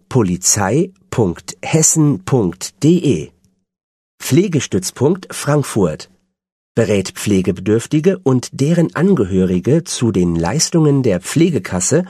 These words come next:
und welche anderen Hilfen in ihrem speziellen Fall zur Verfügung stehen. Kontakt Rathaus für Senioren, Hansa-Allee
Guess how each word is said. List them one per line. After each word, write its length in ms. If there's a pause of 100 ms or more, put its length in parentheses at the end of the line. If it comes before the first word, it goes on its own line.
(380)
und 340
welche 400
anderen 400
Hilfen 540
in 280
ihrem 280
speziellen 600
Fall 360 (140)
zur 280
Verfügung 500
stehen. 480 (920)
Kontakt 680 (240)
Rathaus 800
für 220
Senioren, 760 (360)
Hansa-Allee 1080